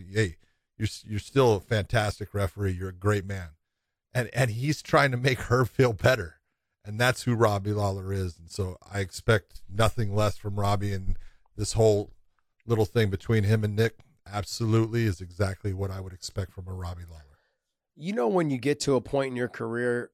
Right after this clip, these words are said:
Speaker 2: uh, it's hard for me to say, like, there's, there's just a sense of peace.
Speaker 1: Yeah.
Speaker 2: That it just, it just happens. I think you'll see it in a lot of these guys that have been in the game, whether it's fighting, even in the N F L or in Major League Baseball. They just come to peace with what's going on.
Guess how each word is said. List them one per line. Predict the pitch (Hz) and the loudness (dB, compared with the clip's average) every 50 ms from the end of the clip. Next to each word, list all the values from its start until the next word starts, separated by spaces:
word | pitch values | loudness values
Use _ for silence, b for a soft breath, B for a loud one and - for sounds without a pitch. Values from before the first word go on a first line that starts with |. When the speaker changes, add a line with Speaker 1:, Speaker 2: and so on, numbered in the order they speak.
| _ - | _ -8
Speaker 2:
uh, | 120 120 - 113 113 - 92 B B B B B B B B B _ _ - - - _ - 135 | -8 -8 -8 -8 -14 -14 -14 B B B B B B B B B _ _ -20 -20 -20 _ -14 -12
it's | 135 - | -12 -8
hard | - 160 170 156 | -2 -2 -2 -2
for | - - 127 | -2 -6 -8
me | 120 113 | -6 -6
to | 107 | -6
say, | 104 - 117 - | -8 -10 -10 -12
like, | 127 113 - - _ | -12 -12 -12 -18 _
there's, | 131 117 110 160 160 160 139 - - - | -20 -4 -2 0 0 0 0 -2 -6 -4
there's | 143 147 135 | -4 -4 -4
just | 135 156 147 - | -2 -4 -6 -6
a | 156 127 | -4 -4
sense | - - - 131 127 123 - - | -4 -4 -2 -4 -4 -4 -6 -6
of | 120 110 107 104 95 - - _ _ _ _ _ _ _ _ _ _ _ _ | -6 -6 -6 -8 -12 -16 -20 _ _ _ _ _ _ _ _ _ _ _ _
peace. | - - 110 95 98 - - - - - _ _ _ _ _ _ _ _ _ _ _ _ | -16 -16 -16 -14 -12 -12 -12 -12 -12 -16 _ _ _ _ _ _ _ _ _ _ _ _
Speaker 1:
Yeah. | 170 220 247 - _ _ _ _ _ _ _ | -10 -10 -10 -12 _ _ _ _ _ _ _
Speaker 2:
That | - 123 120 113 110 110 110 - _ | -10 -6 -4 -2 -2 -4 -4 -6 _
it | - 123 120 - | -6 -6 -6 -4
just, | - 147 135 123 110 - - - | -4 -2 -2 -2 -4 -6 -8 -6
it | - | -6
just | 123 131 143 131 - | -6 -6 -6 -8 -8
happens. | - 110 123 135 - 120 98 | -6 -6 -6 -6 -6 -8 -10
I | 107 107 | -10 -8
think | 110 131 131 123 - | -6 -8 -8 -8 -8
you'll | 123 123 | -8 -6
see | - - - - 139 143 143 | -4 -4 -4 -4 -2 -4 -4
it | 131 - | -4 -6
in | - | -6
a | 127 123 | -6 -4
lot | 117 117 123 123 | -2 -2 -2 -2
of | 127 123 | -4 -4
these | 127 120 110 | -6 -8 -8
guys | - - 117 113 117 113 | -6 -6 -4 -4 -4 -4
that | 110 | -6
have | 107 104 104 | -8 -8 -8
been | 113 113 | -8 -6
in | 117 117 | -6 -6
the | 110 98 | -8 -8
game, | 92 110 110 113 110 110 107 104 | -8 -6 -6 -6 -6 -6 -6 -2
whether | 113 135 131 156 | -4 0 0 0
it's | 143 - | -2 -2
fighting, | - - - 120 123 123 127 127 123 123 127 - | -4 -4 -4 -2 -2 0 -2 -2 -2 -2 -4 -6
even | - 131 135 135 139 135 | -6 -6 -4 -4 -2 -2
in | 127 120 | -2 -2
the | 117 117 | -2 -2
N | 123 123 | -2 -2
F | 117 110 - - | -4 -6 -4 -4
L | 120 120 120 120 123 | -2 0 0 2 2
or | 123 120 117 110 107 107 107 107 104 104 101 | 2 2 0 0 -2 -2 -2 -2 -2 -4 -4
in | 101 101 98 - - | -6 -10 -12 -14 -12
Major | - 123 120 120 110 110 120 | -8 -6 -6 -6 -4 -6 -6
League | 117 104 | -6 -6
Baseball. | 107 113 117 - - 123 120 | -6 -8 -8 -6 -6 -6 -6
They | 123 139 | -4 -4
just | 160 190 175 - | -6 -6 -8 -8
come | - - 165 160 147 | -6 -6 -6 -4 -6
to | 123 95 | -8 -12
peace | _ - - 131 123 - - | _ -12 -10 -8 -8 -8 -10
with | 110 110 _ | -12 -14 _
what's | 107 107 - - | -12 -12 -12 -10
going | - 110 101 98 98 | -12 -10 -10 -8 -8
on. | 98 95 90 87 | -8 -10 -10 -14